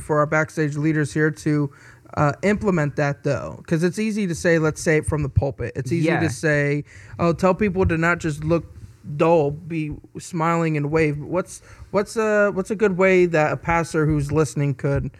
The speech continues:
Speaker 1: start implementing that tomorrow?
Speaker 2: Yeah, I think one great way is if you have a small group or small group leaders,
Speaker 1: Mm-hmm.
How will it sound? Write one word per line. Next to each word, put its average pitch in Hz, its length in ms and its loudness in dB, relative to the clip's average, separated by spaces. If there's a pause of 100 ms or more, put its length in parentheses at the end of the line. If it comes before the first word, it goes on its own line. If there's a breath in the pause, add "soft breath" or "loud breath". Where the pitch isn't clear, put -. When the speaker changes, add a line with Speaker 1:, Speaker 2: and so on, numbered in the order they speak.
(420 soft breath)
Speaker 1:
start - 320 -2
implementing 151 500 -2
that 143 300 -2
tomorrow? 107 480 2 (120)
Speaker 2:
Yeah, 233 280 -2
I 196 120 -6
think 233 220 -10
one 143 400 -6
great 127 460 -2
way 131 420 0 (340 loud breath)
is 160 440 0
if 151 180 -4
you 196 80 0
have 190 140 0
a 151 40 0
small 139 440 -2
group 196 400 0
or 139 400 2
small 160 260 -2
group 139 240 -6
leaders, 127 720 -4
Speaker 1:
Mm-hmm. 156 360 4